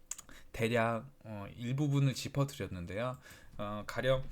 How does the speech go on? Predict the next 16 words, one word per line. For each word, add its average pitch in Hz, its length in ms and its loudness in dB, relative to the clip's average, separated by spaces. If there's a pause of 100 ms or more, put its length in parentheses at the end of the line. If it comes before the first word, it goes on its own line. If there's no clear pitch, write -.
(1500)
동화화성 120 540 4
같은 104 240 2
경우도 98 360 0 (140)
오늘, 123 720 4 (360)
어, 92 280 -4
지엠하고 104 1040 6 (840)
전기차 120 520 2
관련 92 520 0
뭐 87 240 -2
이런 95 600 -6
어떤 92 560 -8
뉴스가 131 340 0
움직-, 107 640 -4
뉴스로 139 380 0
움직이면서 101 920 -2
이게 104 180 -6